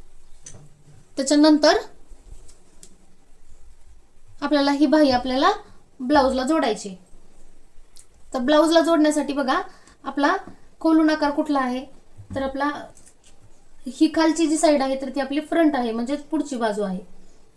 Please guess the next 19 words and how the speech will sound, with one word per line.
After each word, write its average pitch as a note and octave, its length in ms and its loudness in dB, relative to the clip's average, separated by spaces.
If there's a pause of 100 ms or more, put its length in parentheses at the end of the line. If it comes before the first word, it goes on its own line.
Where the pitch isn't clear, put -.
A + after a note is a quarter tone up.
आणि B3 140 -2
ही C#4+ 200 2
साईड D4+ 240 2
आहे, C4 220 -2
तर C4+ 60 -8
ती C#4+ 120 -8
आपली C#4 180 -6
बॅक D4+ 240 0
साईड G#3 240 -2
आहे. F3+ 100 -6 (840)
हा C#4 160 0
जो D4+ 100 0
कपडा D#4+ 260 2
आहे, D4 140 0
तर D4 60 0
तो D4+ 120 0
आपला D4+ 200 2
सरळ D4+ 340 2
आहे, G3+ 180 -8